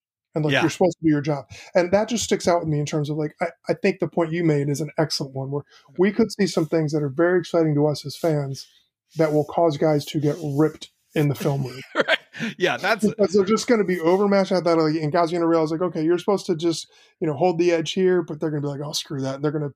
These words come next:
Speaker 1: you know, pin their ears
Speaker 2: That's
Speaker 1: back
Speaker 2: it.
Speaker 1: and run around and just go light some guy up, and it'll be great. But it's not gonna be helpful in terms of what they're trying to build for later in the year.
Speaker 2: Yeah, that's what I wanna see. It's like, your job is to set the edge here, not to, like,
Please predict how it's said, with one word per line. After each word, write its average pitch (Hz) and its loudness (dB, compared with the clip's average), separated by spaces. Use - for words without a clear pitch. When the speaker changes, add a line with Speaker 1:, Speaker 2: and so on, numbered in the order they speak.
Speaker 1:
you 190 0
know, 151 -2
pin 214 0
their 190 0
ears 175 2
Speaker 2:
That's 190 6
Speaker 1:
back 170 2
Speaker 2:
it. 170 -16
Speaker 1:
and 151 0
run 180 6
around 160 4
and 160 4
just 147 -2
go 151 0
light 165 2
some 160 -4
guy 156 2
up, 151 0
and 156 -2
it'll 147 -4
be 151 0
great. 170 2
But 170 0
it's - -6
not 175 0
gonna 160 0
be 151 4
helpful 143 -2
in 165 -6
terms 147 -4
of 180 -4
what 156 4
they're 156 -2
trying - 0
to 143 -4
build 151 2
for 151 -4
later 147 -2
in 147 -8
the 143 -6
year. 143 -10
Speaker 2:
Yeah, 151 0
that's 185 2
what 220 4
I 180 4
wanna 143 0
see. 120 -2
It's 110 -6
like, 117 -6
your 170 2
job 156 0
is - -8
to 120 -6
set 131 0
the 127 -6
edge 123 -2
here, 156 -4
not 120 -2
to, 127 -2
like, 110 -6